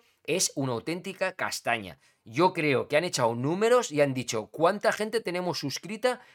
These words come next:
al servicio de L T E. Es decir, un servicio que te ofrece cobertura de, de, de G S M, es decir, de móvil, en el que tienes que pagar todos los meses para que te mande un mensaje de texto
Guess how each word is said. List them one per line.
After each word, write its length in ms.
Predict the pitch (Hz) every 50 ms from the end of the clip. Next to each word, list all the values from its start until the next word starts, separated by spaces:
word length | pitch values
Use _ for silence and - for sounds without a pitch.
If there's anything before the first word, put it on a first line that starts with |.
| - _
al 160 | - 147 143
servicio 580 | 139 - 147 127 131 165 180 - - 220 214 196
de 120 | 175 165
L 180 | 160 151 143 135
T 100 | - 143
E. 240 | 139 113 - - 135
Es 60 | 156
decir, 240 | 175 139 120 127 170
un 80 | 226
servicio 720 | - - 196 170 143 127 147 165 - - 202 220 233 226 - _ _ _ _ _
que 140 | - 143 -
te 80 | 143
ofrece 480 | 135 - - 156 175 165 - 120 110 -
cobertura 680 | - 135 131 131 127 123 127 - - 202 202 170 135
de, 360 | 117 120 123 120 117 104 117 -
de, 380 | - 117 123 117 117 107 - _
de 800 | - 120 110 110 110 110 110 107 107 107 107 104 104 98 92 92 90 -
G 80 | 147
S 300 | 175 - - 190 170 151
M, 120 | 143 147 190
es 60 | 190 160
decir, 340 | 147 - 139 135 - - _ _ _ _
de 260 | - 120 131 214 262
móvil, 540 | 254 220 190 170 160 165 175 220 247 233 - _ _ _ _
en 200 | - 156 147 151
el 120 | 151 139
que 100 | 117 139
tienes 200 | 131 175 208 220
que 120 | - 214 180
pagar 240 | 185 170 156 131 -
todos 120 | 185 196
los 140 | 196 185 147
meses 240 | 165 175 - 214 -
para 160 | - 165 131
que 80 | 139
te 80 | 113 131
mande 400 | 123 139 160 175 196 196 208 - _
un 200 | 175 165 165 151
mensaje 460 | 147 139 131 - 139 117 - 107 101
de 100 | 104 110
texto 400 | 110 135 127 - - - 98 -